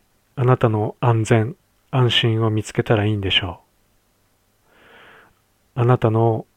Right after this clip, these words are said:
心、あなたの人生をキリストの手の中に置いて、キリストを信頼しきること。これこそが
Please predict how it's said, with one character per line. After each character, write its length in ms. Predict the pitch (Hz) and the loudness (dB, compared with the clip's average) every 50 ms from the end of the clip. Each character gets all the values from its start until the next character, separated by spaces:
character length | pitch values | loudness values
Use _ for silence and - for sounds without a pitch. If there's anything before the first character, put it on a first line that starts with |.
| _ _ _ | _ _ _
心、 600 | - - - - 131 127 120 110 104 - - - _ _ _ _ _ _ _ _ _ _ _ _ _ - | -8 -6 2 4 6 6 6 6 4 0 -6 -12 _ _ _ _ _ _ _ _ _ _ _ _ _ -2
あ 100 | 135 123 | 2 4
な 100 | 139 135 | 4 4
た 140 | - 131 | 4 2
の 340 | 120 127 135 131 127 120 160 - _ _ _ _ _ _ _ _ _ _ _ _ _ - | 4 4 4 4 4 2 -2 -6 _ _ _ _ _ _ _ _ _ _ _ _ _ -6
人 260 | 117 117 147 170 160 | -2 2 2 2 2
生 300 | - - 123 113 110 110 | 2 2 2 2 4 4
を 380 | 120 135 127 113 104 - - _ _ _ _ _ _ _ _ _ _ _ _ _ _ _ _ _ _ _ _ _ _ _ _ _ _ _ - | 6 6 4 4 2 -2 -8 _ _ _ _ _ _ _ _ _ _ _ _ _ _ _ _ _ _ _ _ _ _ _ _ _ _ _ -4
キ 160 | - - 135 | -2 0 0
リ 100 | 180 180 | 0 0
ス 140 | - - - | -2 -4 -2
ト 80 | - | 0
の 200 | 180 175 175 175 165 - _ | 0 2 2 0 -2 -4 _
手 120 | - 180 | 2 4
の 120 | 165 151 | 4 4
中 240 | 131 120 117 - 110 | 4 2 2 0 -2
に 100 | 101 98 | -2 -2
置 140 | 98 101 98 | -2 -2 -4
い 40 | 98 | -4
て、 440 | - - 123 120 110 101 - 262 - _ _ _ _ _ _ _ _ _ _ _ _ _ _ _ _ _ _ _ - | 0 2 4 4 4 2 -2 -6 -12 _ _ _ _ _ _ _ _ _ _ _ _ _ _ _ _ _ _ _ -8
キ 140 | - - | -6 -2
リ 100 | 131 180 | 0 0
ス 160 | 170 - - - | -2 -2 -4 0
ト 160 | - 175 170 175 180 175 | 4 6 6 8 8 6
を 120 | 160 - - _ _ _ _ _ _ _ | 6 4 0 _ _ _ _ _ _ _
信 380 | - - - - 175 180 170 | -6 -2 0 0 2 2 4
頼 220 | 170 175 165 160 147 | 4 4 4 4 4
し 160 | - - - | 2 0 2
き 120 | - 202 | 2 4
る 120 | 185 156 - | 4 4 2
こ 100 | 104 - | 0 -4
と。 260 | - - - - _ _ _ _ _ _ _ _ _ _ _ _ _ _ _ _ _ _ _ _ _ _ _ _ _ _ _ _ _ _ _ _ _ _ _ _ _ _ _ _ _ _ _ | -6 -12 -16 -20 _ _ _ _ _ _ _ _ _ _ _ _ _ _ _ _ _ _ _ _ _ _ _ _ _ _ _ _ _ _ _ _ _ _ _ _ _ _ _ _ _ _ _
こ 140 | - - 151 | 2 4 4
れ 80 | 180 - | 4 4
こ 120 | - 190 | 4 2
そ 160 | - - 147 | 4 4 4
が 400 | 113 113 110 113 110 107 107 - | 4 4 4 4 4 2 0 -4